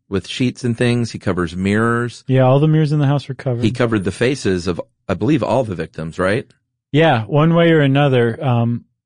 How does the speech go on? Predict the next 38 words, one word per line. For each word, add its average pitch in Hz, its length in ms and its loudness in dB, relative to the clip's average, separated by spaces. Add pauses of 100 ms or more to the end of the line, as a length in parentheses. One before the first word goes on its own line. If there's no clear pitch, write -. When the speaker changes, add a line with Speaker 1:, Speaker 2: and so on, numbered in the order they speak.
(140)
Speaker 2:
I 135 80 -2
believe 143 600 2
all 135 220 4
of 127 80 0
their 127 100 0
faces 117 440 -6
were 117 120 -8
covered. - 520 -8
Speaker 1:
With 98 140 -2
either 87 240 0
sheets - 460 -4
or 95 40 -4
pillowcases, 107 680 -2
or 87 160 0
I 85 40 -2
think 92 260 -6
in 90 80 -4
the 90 60 -6
case 92 240 -6
of - 60 -16
the 92 80 -6
girls, 98 380 -2
he 87 200 -6 (440)
pulled 95 120 0
their 90 120 0
dresses 92 420 -4
up 98 160 -2
over 95 160 -2
their 92 140 -2
faces. 92 520 -4
Speaker 2:
Yeah, 143 200 4
we'll 151 140 2
talk 180 220 0
about 139 260 2
that 147 180 0
in 127 80 -4
a 117 80 -6
second. 110 360 -6